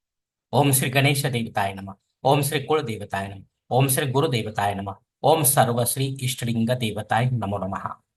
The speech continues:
शिवशानाथ मित्रांनो, मी कडप्पा परत एकदा आपल्या समोर हजर आहे. माझ्या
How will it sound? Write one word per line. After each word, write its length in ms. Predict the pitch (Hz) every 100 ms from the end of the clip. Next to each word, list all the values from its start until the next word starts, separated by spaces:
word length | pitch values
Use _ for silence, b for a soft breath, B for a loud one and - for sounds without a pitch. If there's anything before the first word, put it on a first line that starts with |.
| _ _ _ -
शिवशानाथ 480 | 143 131 151 147
मित्रांनो, 440 | 143 131 - 98 95 _ _
मी 160 | - 135
कडप्पा 380 | 131 113 113 92 - - _
परत 240 | 123 139
एकदा 220 | 143 120 135
आपल्या 260 | 131 131
समोर 320 | 127 123 131 131 127 _
हजर 220 | 120 117 104
आहे. 200 | 87 95 _ _ _ _
माझ्या 400 | - 120 117 113